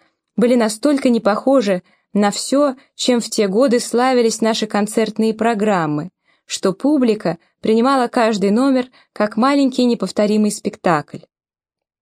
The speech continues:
Если для старшего поколения он был еще сколько-то знаком по первым выступлениям в «Маске Пьеро», то для нас, молодых,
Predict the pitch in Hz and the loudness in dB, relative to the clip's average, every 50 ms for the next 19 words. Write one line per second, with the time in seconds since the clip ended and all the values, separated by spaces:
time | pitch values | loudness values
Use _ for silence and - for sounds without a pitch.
0 | _ _ _ _ _ _ _ _ _ _ _ - 214 254 302 277 285 302 220 226 | _ _ _ _ _ _ _ _ _ _ _ -2 0 2 2 2 2 2 2 2
1 | 240 247 247 - 302 302 302 254 - 262 262 247 254 240 - - 226 220 220 220 | 0 0 0 0 2 2 2 0 0 0 0 0 0 -2 -2 0 0 2 4 4
2 | 240 247 233 208 180 165 160 170 180 190 175 226 233 220 202 214 214 - - 214 | 4 4 2 2 0 0 0 0 0 0 2 2 2 2 0 -2 -2 0 0 0
3 | 208 214 - - _ - - - - - 277 269 269 240 - 220 214 202 190 202 | 0 -2 -6 -14 _ -14 -14 -4 0 2 2 2 2 0 0 0 0 0 0 0
4 | 185 185 - - 240 269 294 277 233 196 196 196 - 233 214 208 202 196 190 180 | 0 -2 0 0 2 4 4 4 2 0 0 0 2 2 2 2 2 0 0 -2
5 | 190 - - 196 - - 226 233 214 208 190 185 185 180 185 202 190 185 185 - | -2 -4 -4 -6 -2 0 0 2 2 0 0 0 0 0 0 0 0 0 -2 -4
6 | - 175 170 - 180 175 175 170 214 269 277 - - _ _ _ _ _ _ _ | -4 -6 -4 -2 0 2 2 2 2 2 0 -2 -4 _ _ _ _ _ _ _
7 | _ _ _ _ _ _ - - 208 190 196 208 196 202 233 294 320 277 - 233 | _ _ _ _ _ _ -4 -2 0 2 2 2 2 2 2 0 0 -2 -2 -2
8 | 214 202 202 202 180 190 185 175 - - - | 0 0 0 0 0 0 -2 -2 -6 -12 -20